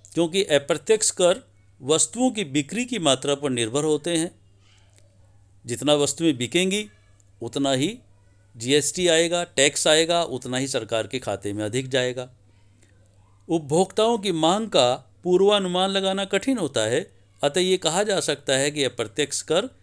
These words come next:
अनिश्चित होते हैं। पांचवा, करों की चोरी का प्रयास।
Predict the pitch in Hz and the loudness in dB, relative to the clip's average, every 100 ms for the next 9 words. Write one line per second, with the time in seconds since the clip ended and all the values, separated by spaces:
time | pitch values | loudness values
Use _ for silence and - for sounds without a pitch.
0 | - - 175 196 208 - 240 151 135 135 | -20 -4 -2 0 -2 -4 -8 -4 -4 -2
1 | 110 117 170 _ _ _ _ _ _ _ | -2 -2 -6 _ _ _ _ _ _ _
2 | _ _ _ _ _ _ - _ _ - | _ _ _ _ _ _ -20 _ _ -4
3 | 117 127 160 180 - 143 175 - 196 - | -2 0 2 0 0 -2 -2 -2 -8 -2
4 | 127 151 147 123 104 98 85 - - - | -2 0 -2 -2 -2 -4 -4 -4 -4 -6